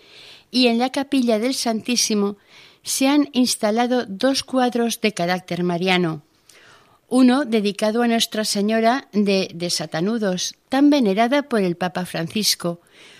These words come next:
y un cuadro con la Basílica de Suyapa, en la que también figuran varios santos sudamericanos, entre ellos San Óscar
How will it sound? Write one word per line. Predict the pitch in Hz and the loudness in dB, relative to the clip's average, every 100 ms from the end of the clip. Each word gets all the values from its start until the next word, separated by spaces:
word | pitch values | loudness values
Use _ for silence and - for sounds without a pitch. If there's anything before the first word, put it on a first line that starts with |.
| - | -16
y | 214 233 | -4 0
un | 247 | 2
cuadro | - 240 269 269 311 | 0 0 2 2 -2
con | 269 226 | 0 0
la | 196 | 0
Basílica | 180 180 254 254 269 277 | -2 -4 -2 -2 -2 -2
de | 269 247 | -2 -2
Suyapa, | 269 233 202 196 196 185 _ _ - - | -2 -2 -2 -2 -6 -6 _ _ -18 0
en | 269 | 4
la | 254 240 | 4 2
que | 233 | 0
también | 220 226 277 302 | 0 2 4 2
figuran | - 226 240 247 254 - | 0 -2 0 0 0 -2
varios | 226 226 277 311 294 | 0 2 2 2 0
santos | - 226 220 226 208 | 0 0 0 -2 -2
sudamericanos, | 190 170 170 156 160 - 247 240 180 175 - - - _ | -2 -2 -2 -4 -6 -2 2 4 2 -2 -12 -20 -20 _
entre | 262 285 285 262 196 | 0 0 0 0 0
ellos | 190 208 226 | 2 0 0
San | - 208 196 | 0 2 2
Óscar | 202 226 - - 254 | 2 0 -4 -4 -4